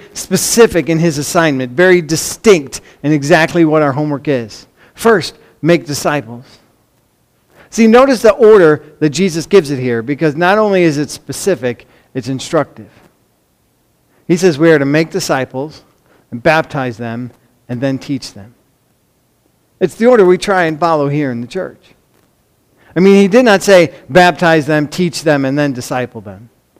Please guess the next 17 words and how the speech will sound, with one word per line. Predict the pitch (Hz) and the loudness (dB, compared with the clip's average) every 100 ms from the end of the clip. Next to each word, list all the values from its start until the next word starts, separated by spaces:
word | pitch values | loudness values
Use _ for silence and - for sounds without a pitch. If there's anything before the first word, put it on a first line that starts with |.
| - - | -18 2
He | 202 214 | 4 6
didn't | 233 202 | 4 4
say, | 196 | 2
"Teach | 175 - 226 - | 2 0 0 2
them, | 196 175 | 2 4
baptize | 190 208 - 165 143 | 2 2 0 -2 0
them, | 127 135 | -2 -2
and | 127 | -4
disciple | 117 117 120 110 - | -8 -10 -10 -10 -14
them." | 101 107 95 _ _ _ _ _ _ _ _ _ _ | -20 -20 -20 _ _ _ _ _ _ _ _ _ _
He | |
said, | 135 160 | -6 -2
"Make | 156 170 | 0 0
disciples, | 170 160 165 143 _ 131 - _ _ _ | -2 -6 -4 -6 _ -20 -20 _ _ _
baptize, | - 123 160 220 143 120 113 110 _ _ | -6 -2 -2 -2 -8 -8 -12 -18 _ _
and | - 127 | -14 -14
teach." | - 123 117 - - | -10 -14 -14 -20 -20